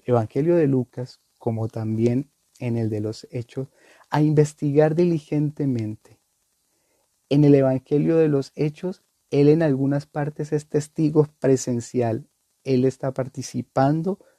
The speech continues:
de lo que está sucediendo, pero otras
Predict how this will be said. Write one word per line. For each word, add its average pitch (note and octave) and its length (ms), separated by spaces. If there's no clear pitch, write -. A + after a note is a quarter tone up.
de A#2+ 800
lo B2+ 180
que - 100
está A#2+ 200
sucediendo, A#2 800
pero C3+ 260
otras D#3+ 640